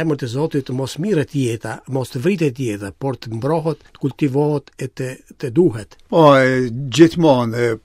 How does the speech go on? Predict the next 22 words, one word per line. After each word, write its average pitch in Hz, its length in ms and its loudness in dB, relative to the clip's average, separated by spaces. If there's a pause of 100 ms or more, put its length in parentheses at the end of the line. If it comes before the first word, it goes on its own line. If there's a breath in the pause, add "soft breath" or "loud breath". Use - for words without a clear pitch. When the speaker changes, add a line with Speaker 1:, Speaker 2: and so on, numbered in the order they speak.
Speaker 2:
pas 139 300 0 (140)
veprave 135 680 -4
të 104 180 -14
tilla, 113 380 -14 (280)
papa 151 540 2
dhe 135 200 -2
shumë 120 720 -2 (160)
qeveritar 143 880 -4 (240)
bëjnë 143 520 2
protest - 680 -10 (100)
kundër 131 500 -8
këtyre 123 400 -12
veprave, 151 540 -10 (220 soft breath)
por 175 200 4
në 165 160 2
fakt - 460 -12 (120)
nuk 143 300 0
bëjnë 117 300 -4
efekt, - 420 -20
sepse - 480 -6 (640)
njerëz 139 580 -2
që 143 220 -8